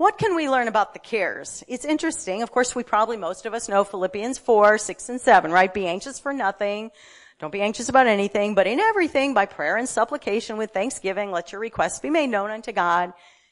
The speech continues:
And the peace of God that passes all understanding will keep your hearts and minds through Christ Jesus." Maybe you didn't know that verse. If you don't, track it. <laughs> This will help you. What does it say? It means if you have cares and troubles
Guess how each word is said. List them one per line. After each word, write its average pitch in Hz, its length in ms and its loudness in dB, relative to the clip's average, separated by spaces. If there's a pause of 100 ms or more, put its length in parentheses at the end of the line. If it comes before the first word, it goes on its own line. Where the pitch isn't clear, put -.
(160)
And 156 100 -12
the 143 60 -10
peace - 320 -10
of 247 100 -4
God 226 280 4
that 233 120 -4
passes 170 400 -6
all 185 160 -2
understanding 175 560 -6
will 170 80 -4
keep 160 300 -12
your 165 80 -6
hearts - 320 -6
and 165 100 -10
minds 156 240 -6
through - 160 -8
Christ - 340 -2
Jesus." 202 380 -6
Maybe 196 200 -12
you 262 60 -8
didn't 311 200 0
know 277 140 6
that 196 200 4
verse. 151 220 -8
If 233 120 -12
you 277 80 -6
don't, 233 280 2 (440)
track 208 360 4
it. - 100 -10 (340)
<laughs> 247 80 -8 (600)
This 233 200 2
will 254 120 6
help 240 300 4
you. 165 220 -6 (280)
What 254 160 4
does 254 160 -4
it 269 100 -8
say? 254 380 2
It 240 240 2
means 247 240 0
if 226 100 -4
you 220 120 0
have 208 220 0
cares 269 440 2
and 220 120 -6
troubles 240 600 0